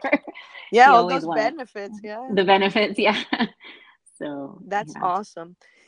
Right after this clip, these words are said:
Speaker 2: You know, something that also comes across is a conflicting relationship you have with your mom.
Speaker 1: Hmm.
Speaker 2: Did you eventually resolve that conflict? <laughs>
Speaker 1: Yeah, I mean, I think that any mother-daughter relationship
Speaker 2: Yeah.
Speaker 1: has, has its tensions.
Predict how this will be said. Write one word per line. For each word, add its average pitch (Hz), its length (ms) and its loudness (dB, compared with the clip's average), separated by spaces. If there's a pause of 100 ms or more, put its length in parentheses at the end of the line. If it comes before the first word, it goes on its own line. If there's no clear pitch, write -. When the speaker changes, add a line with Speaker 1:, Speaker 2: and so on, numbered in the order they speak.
(140)
Speaker 2:
You 262 80 2
know, 269 100 10
something 392 400 2
that 254 160 12
also 247 320 2
comes 226 340 -2
across 311 600 0
is - 340 -6
a 247 80 0
conflicting 269 680 -2
relationship 214 880 0
you 196 120 0
have 190 180 4
with 190 180 -2
your 170 160 -2
mom. 165 500 2 (500)
Speaker 1:
Hmm. 160 480 12 (640)
Speaker 2:
Did 247 220 2
you 254 160 10
eventually 277 580 8
resolve 277 440 6
that 302 160 4
conflict? 302 580 8
<laughs> 240 60 -4 (1040)
Speaker 1:
Yeah, 415 280 10
I 294 80 4
mean, 349 120 8
I 349 120 8
think 381 220 6
that 330 100 10
any 247 300 6
mother-daughter 185 520 8
relationship 165 720 4
Speaker 2:
Yeah. - 40 -4
Speaker 1:
has, 151 380 6 (120)
has 175 220 6
its 175 160 6
tensions. 160 720 2